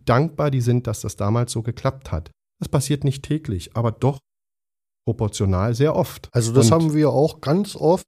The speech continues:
Speaker 2: ne? Ähm, dass
Speaker 1: Ja.
Speaker 2: Leute, ähm, sagen,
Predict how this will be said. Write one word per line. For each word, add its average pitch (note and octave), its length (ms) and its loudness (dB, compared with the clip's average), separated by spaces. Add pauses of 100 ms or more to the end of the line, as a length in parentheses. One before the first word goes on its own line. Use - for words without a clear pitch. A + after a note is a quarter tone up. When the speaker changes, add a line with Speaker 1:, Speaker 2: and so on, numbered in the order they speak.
(120)
Speaker 2:
ne? G#3 240 4 (220)
Ähm, D3 460 2
dass C3 240 0
Speaker 1:
Ja. C#3+ 80 2
Speaker 2:
Leute, D#3+ 880 4 (120)
ähm, C#3+ 680 0
sagen, E3 680 0